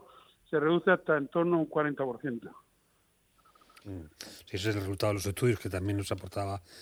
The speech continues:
Speaker 2: hace unas fechas desde la Universidad Politécnica de Cartagena. Yo la verdad es que estamos en esto, en este punto en el que, claro, con, con esta situación de, de evaluar el, eh, trasvase a partir de esta reducción de estos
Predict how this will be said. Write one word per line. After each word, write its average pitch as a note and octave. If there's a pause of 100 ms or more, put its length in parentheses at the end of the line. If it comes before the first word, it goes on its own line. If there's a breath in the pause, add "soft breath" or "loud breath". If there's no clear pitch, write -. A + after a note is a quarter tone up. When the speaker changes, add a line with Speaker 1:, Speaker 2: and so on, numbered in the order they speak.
(140 loud breath)
Speaker 2:
hace G2+
unas G2
fechas G2
desde G2
la F#2+
Universidad F#2 (320 soft breath)
Politécnica F#2
de F2
Cartagena. F2+ (240 loud breath)
Yo C3+
la E3+
verdad E3
es D#3+
que D3+
estamos C#3+
en D#3
esto, C#3
en D3
este C3
punto C#3+
en D#3
el C3+
que, A#2 (240 loud breath)
claro, C3+
con, G2+
con G2
esta C3
situación C3
de, C3 (240 soft breath)
de A#2
evaluar A#2+ (280 soft breath)
el, B2
eh, A#2
trasvase A#2+
a B2
partir G#2+
de G#2+
esta A#2
reducción A2
de G#2+
estos -